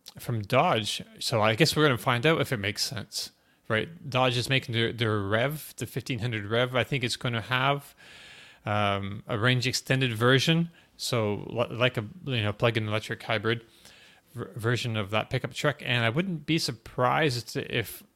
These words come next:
Ford has something like that coming out too. Just like a guess, they haven't, I he-, haven't heard any even rumors, but, like, if I saw, I would not be surprised if I saw news of a, uh, a plug-in hybrid Maverick, 'cause they already make that in a hybrid form as well.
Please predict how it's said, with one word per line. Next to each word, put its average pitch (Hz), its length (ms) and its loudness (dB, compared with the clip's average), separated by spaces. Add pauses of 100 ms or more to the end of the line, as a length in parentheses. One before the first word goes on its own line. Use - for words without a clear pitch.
(140)
Ford 127 640 0
has 110 500 0
something 113 360 -4
like 104 200 0
that 110 200 -2
coming 110 220 -4
out 113 80 -4
too. 113 280 2
Just 127 260 2
like 120 120 6
a 110 80 2
guess, 123 360 4
they 120 100 2
haven't, 110 320 0
I 131 100 2
he-, 107 80 -2
haven't 127 400 4
heard 123 160 2
any 117 420 0 (180)
even 127 300 0
rumors, 135 380 0
but, 113 240 -2 (460)
like, 117 140 4
if 107 100 0
I 120 100 6
saw, 120 460 2 (380)
I 139 80 4
would 165 140 6
not 156 140 2
be 147 80 4
surprised 127 400 2
if 110 140 -6
I 120 60 0
saw 117 220 0
news 113 360 0
of 104 160 -4
a, 101 220 2
uh, 95 200 0 (720)
a - 80 -6
plug-in 123 320 2
hybrid 113 640 0
Maverick, 107 720 -2
'cause 107 140 -6
they 117 80 4
already 113 240 2
make 110 180 -2
that - 140 -4
in 110 160 -4
a 95 40 -2
hybrid 123 440 -2
form 139 340 -4
as 110 160 -2
well. 131 340 -2